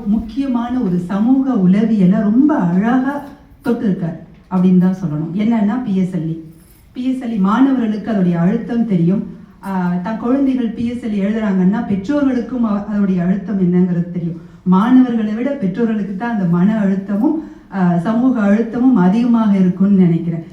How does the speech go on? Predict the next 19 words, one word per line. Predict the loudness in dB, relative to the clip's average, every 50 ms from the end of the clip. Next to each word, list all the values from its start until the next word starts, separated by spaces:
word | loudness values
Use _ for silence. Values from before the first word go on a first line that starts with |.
| -10 -6
மத்தவங்க | -6 -6 -6 -8 -12 -10 -6 -2 0 0 0 0
எவ்வளவு | -2 -4 -6 -4 -4 -4
மார்க் | -2 -2 -2 -4 -6 -4 -2 0
வாங்கியிருக்காங்கன்னு | 2 2 2 2 0 0 0 0 0 0 0 0 0 0
தெரிஞ்சுக்கிறதுலாம் | 0 0 0 0 0 -2 0 0 0 0 2 2 2 2
நமக்கு | 2 2 0 -2 -2 -4 -6 -8 -10 -12 -10 -4
பதட்டம் | -2 0 2 2 2 2 2 4 4
அதிகமாகுது | 6 6 6 6 6 4 4 2 0 -2
இல்லையா? | -4 -4 -4 -6 -6 -8 -12 -16 -20 -20 -20 -20 -20 _ -4
அந்த | 0 2 2 2
மாதிரி | 2 2 0 0 -2 -4 -6 -8 -12 -18 -20 -20 -18 -6
குழந்தைகளின் | -4 -2 0 0 0 0 0 2 4 4 4 4
திறமைகளை | 4 4 4 4 4 4 2 0 -2 -2
பெற்றோர்கள் | -2 -4 -6 -4 -4 -4 -4 -2 -2 0 0
மதிப்பெண்கள் | 0 0 0 0 -2 -2 -2 0 2 2 2 0 -2
வைத்தே | -4 -4 -4 -6 -6 -6 -2 0 0
முடிவு | 2 2 4 4 4 4 2
செய்கிறார்கள் | 2 0 0 0 0 0 2 2 2 2 2 2 2 2 2 2 2 2 2
என்பதை | 2 4 4 4 2 2 2 0 0 -2